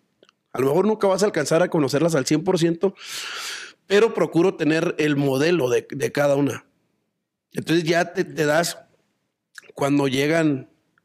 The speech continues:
y no, o sea, sobre todo la grande, en la escuela jamás una, una queja, porque, porque es muy buena niña. Entonces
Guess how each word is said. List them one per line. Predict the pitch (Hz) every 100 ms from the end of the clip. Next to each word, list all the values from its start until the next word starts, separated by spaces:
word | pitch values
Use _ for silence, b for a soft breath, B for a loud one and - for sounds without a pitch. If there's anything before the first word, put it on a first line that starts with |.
| _
y | 165
no, | 170 247 233 165
o | 143
sea, | 170 151 - -
sobre | - 160 160 143
todo | 196 220
la | 175
grande, | 165 190 214 196 - _ _ -
en | 127
la | 123
escuela | - 156 175
jamás | - - 190 180 190 208 165 -
una, | 143 147 143 -
una | 135 139
queja, | - 147 - - - B B B B B B B _ _
porque, | 139 139 131
porque | - - - 131
es | 147 151
muy | 156
buena | 151 151
niña. | 151 127
Entonces | 120 135 160 156